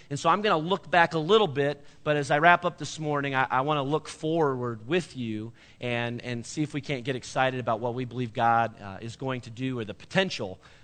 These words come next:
uh, that God has to do through your lives and, and through Genesis Church. If you've got your Bibles, turn to the book of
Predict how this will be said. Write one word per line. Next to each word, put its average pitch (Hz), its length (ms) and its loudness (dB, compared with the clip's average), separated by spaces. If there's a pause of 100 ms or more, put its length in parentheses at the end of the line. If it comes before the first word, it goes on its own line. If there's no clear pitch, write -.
uh, 113 140 0
that 113 100 -4
God 123 240 6
has 120 280 0
to 143 120 -10
do 120 300 -6
through 151 260 -4
your 147 300 2
lives 123 400 4
and, 110 100 -8
and 110 180 -10
through 123 180 -6
Genesis 113 460 -8
Church. - 480 -14 (360)
If 131 100 -6
you've 151 100 -2
got 180 240 8
your 196 60 -2
Bibles, 151 580 4 (200)
turn 180 220 0
to 156 80 -10
the 151 80 0
book 147 180 -4
of 120 100 -4